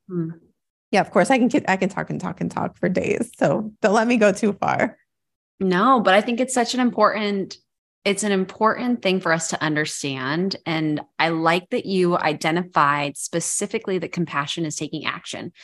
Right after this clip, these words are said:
Speaker 1: because I think if you're able to, um, empathize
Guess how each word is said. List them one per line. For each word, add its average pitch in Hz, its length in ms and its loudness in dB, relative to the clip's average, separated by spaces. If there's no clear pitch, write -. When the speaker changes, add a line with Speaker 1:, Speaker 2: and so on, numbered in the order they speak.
Speaker 1:
because 180 180 -2
I 180 60 0
think 190 200 0
if 175 140 -4
you're 175 140 2
able 165 300 0
to, 151 580 -2
um, 147 560 -2
empathize 175 1040 -2